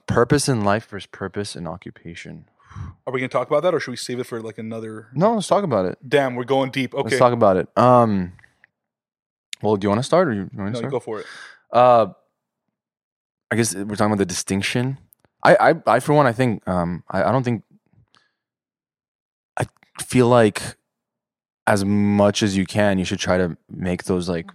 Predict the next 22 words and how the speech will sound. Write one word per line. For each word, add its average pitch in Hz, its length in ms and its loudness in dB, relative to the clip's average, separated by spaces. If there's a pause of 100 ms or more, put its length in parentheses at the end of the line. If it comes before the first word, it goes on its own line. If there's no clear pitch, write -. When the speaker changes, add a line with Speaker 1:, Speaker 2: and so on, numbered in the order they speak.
(220)
Speaker 1:
both 90 240 0
things 90 340 -4
in 82 100 -6
one, 85 260 -6
right? 82 280 -8
Like, 87 320 -8 (1400)
a - 60 0
purpose 120 520 0
is 104 100 -4
something 104 380 -2
that 95 220 0
you 90 120 -12
feel 104 300 -2
really 98 180 -2
strongly 98 380 -2
towards 92 400 0
and 92 120 -2
you 87 60 -6
feel 101 160 -6
like 90 140 -4
you 90 60 -10
can 87 280 -8